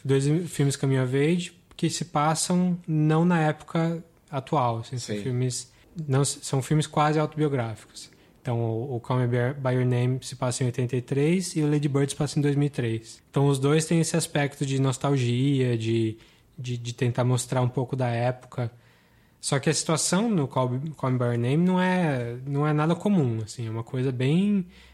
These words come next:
Speaker 1: Uma família super liberal, super intelectual. Ele é su-, o, o personagem dele, o... o
Speaker 2: Hélio.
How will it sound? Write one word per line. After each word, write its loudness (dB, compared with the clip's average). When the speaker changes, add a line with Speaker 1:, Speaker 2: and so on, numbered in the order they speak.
Speaker 1:
Uma -4
família 0
super -2
liberal, 0
super -4
intelectual. -2
Ele 4
é 2
su-, -4
o, -4
o -12
personagem -4
dele, -2
o... -10
o -6
Speaker 2:
Hélio. 0